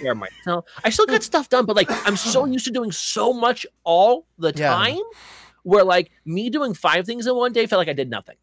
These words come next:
Speaker 2: Yeah.
Speaker 1: And it felt
Speaker 2: Same.
Speaker 1: good.
Speaker 2: <laughs> But
Speaker 1: And
Speaker 2: it
Speaker 1: it felt
Speaker 2: did
Speaker 1: great.
Speaker 2: feel so good.
Speaker 1: You know what I mean? It felt so good. So hopefully for anyone out there listening, embrace yourself. And as long as you are real, and I, I,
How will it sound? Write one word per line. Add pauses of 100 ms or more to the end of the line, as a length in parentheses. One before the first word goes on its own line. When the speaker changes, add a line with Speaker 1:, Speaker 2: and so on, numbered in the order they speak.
Speaker 2:
Yeah. (580)
Speaker 1:
And
it
felt
Speaker 2:
Same. (580)
Speaker 1:
good.
Speaker 2:
<laughs>
But
Speaker 1:
And
Speaker 2:
it
Speaker 1:
it
felt
Speaker 2:
did
Speaker 1:
great.
Speaker 2:
feel
so
good. (500)
Speaker 1:
You
know
what
I
mean?
It
felt
so (280)
good. (240)
So
hopefully
for
anyone
out
there
listening, (580)
embrace
yourself. (500)
And
as
long
as
you
are (240)
real, (220)
and
I,
I,